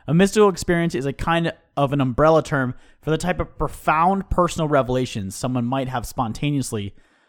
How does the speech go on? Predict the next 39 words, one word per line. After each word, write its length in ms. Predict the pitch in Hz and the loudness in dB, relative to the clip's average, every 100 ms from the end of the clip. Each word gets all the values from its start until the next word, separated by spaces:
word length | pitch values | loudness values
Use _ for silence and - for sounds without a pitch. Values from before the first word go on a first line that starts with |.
| _ _ _ _ _ _ | _ _ _ _ _ _
at 160 | 139 139 | -2 -2
any 180 | 143 156 | 0 0
point 240 | 160 165 | 2 0
in 40 | 147 | 2
their 120 | 135 | 2
lives. 300 | 139 135 120 | 4 4 2
It 60 | |
doesn't 160 | 131 139 | -4 -4
even 120 | 143 | -4
have 140 | 147 - | -2 -4
to 60 | 131 | -4
be 120 | 135 | -2
during 200 | 143 131 | -2 -2
psychedelics. 760 | - 127 127 143 82 - - - _ _ _ | -4 -4 0 0 0 -8 -18 -20 _ _ _
It 220 | 127 131 | -4 -2
can 140 | 185 156 | 0 0
be 100 | 160 | 2
during 300 | 143 156 135 | 2 2 0
sports, 600 | - 123 135 214 - - | -6 0 0 0 -8 -4
during 280 | 143 151 147 | -2 0 -2
an 80 | |
encounter 300 | 135 - 151 | -4 -2 0
with 120 | 156 139 | 2 0
a 60 | |
wild 440 | 120 113 127 147 123 | -2 -4 0 2 2
animal, 460 | 123 151 190 - - | -2 0 -2 -4 -6
you 60 | |
know, 180 | 151 196 - _ _ _ _ 147 | -2 -2 -4 _ _ _ _ 2
or 520 | 160 185 220 220 - - | 6 8 6 4 -6 -10
I 80 | 131 | -6
guess 220 | 135 160 | -2 -2
taking 220 | - 160 | -2 -2
psychedelics, 500 | 160 160 160 185 180 | 0 -2 2 0 2
or 80 | 160 | 0
maybe 240 | 160 175 196 | 0 0 -2
even 400 | 190 190 180 135 | -2 0 -2 0
during 260 | 160 175 | 0 0
sex. 480 | - - - - - _ _ _ _ _ - | -2 -4 -6 -16 -18 _ _ _ _ _ 0
Griffiths, 380 | 190 214 196 | 4 4 0